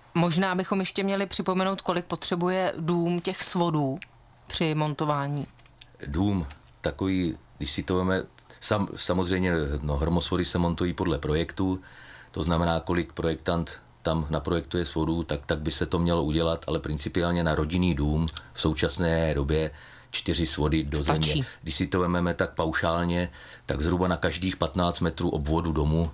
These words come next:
Speaker 2: by měl být jeden svod do země.
Speaker 1: Mhm. Ještě jeden dotaz. Co blesky při túrách a výšce na kole? E, mívám strach při výškách na kole. Byste,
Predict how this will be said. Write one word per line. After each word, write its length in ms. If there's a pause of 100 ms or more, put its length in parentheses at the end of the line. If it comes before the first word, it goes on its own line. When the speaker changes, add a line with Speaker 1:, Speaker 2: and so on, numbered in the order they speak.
Speaker 2:
by 120
měl 200
být 200
jeden 220
svod 200
do 80
země. 320 (160)
Speaker 1:
Mhm. 300 (600)
Ještě 260
jeden 280
dotaz. 540 (180)
Co 160
blesky 380
při 180
túrách 600
a 80
výšce 500
na 100
kole? 440
E, 300
mívám 480
strach 560
při 200
výškách 600
na 80
kole. 240
Byste, 680